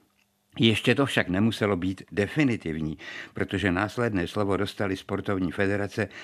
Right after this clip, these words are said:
jednotlivých disciplín a ty byly zatím vždy pro suspendaci. Jenomže před několika dny uspělo šest ruských a čtyři běloruští sportovci s odvoláním k arbitrážnímu soudu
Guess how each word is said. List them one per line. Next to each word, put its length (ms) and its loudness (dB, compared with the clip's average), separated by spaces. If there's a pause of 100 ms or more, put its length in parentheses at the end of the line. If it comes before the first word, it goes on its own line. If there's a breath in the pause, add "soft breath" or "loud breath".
(160 loud breath)
jednotlivých 680 0
disciplín 720 -4 (380 loud breath)
a 180 2
ty 140 0
byly 240 -2
zatím 440 0
vždy 420 0
pro 380 -4
suspendaci. 920 -4 (560 loud breath)
Jenomže 360 4
před 220 -2
několika 440 0
dny 260 2
uspělo 480 0
šest 400 -6
ruských 600 -6 (440 loud breath)
a 100 2
čtyři 520 2
běloruští 680 -2
sportovci 600 -4
s 80 -14
odvoláním 760 0 (260 loud breath)
k 120 -14
arbitrážnímu 880 0
soudu 440 -2